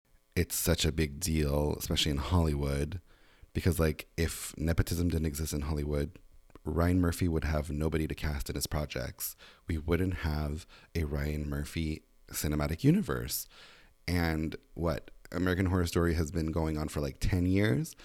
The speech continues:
and you guys wanna talk about nepotism now in Hollywood?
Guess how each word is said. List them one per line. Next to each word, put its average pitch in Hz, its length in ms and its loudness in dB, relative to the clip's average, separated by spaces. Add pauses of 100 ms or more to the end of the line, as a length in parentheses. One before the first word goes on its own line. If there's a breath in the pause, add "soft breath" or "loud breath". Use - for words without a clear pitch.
(300 loud breath)
and 82 100 -2
you 82 80 2
guys 82 160 2
wanna 87 160 2
talk 87 240 0
about 78 440 0
nepotism 80 680 -2
now 80 540 2
in 120 80 4
Hollywood? 156 640 2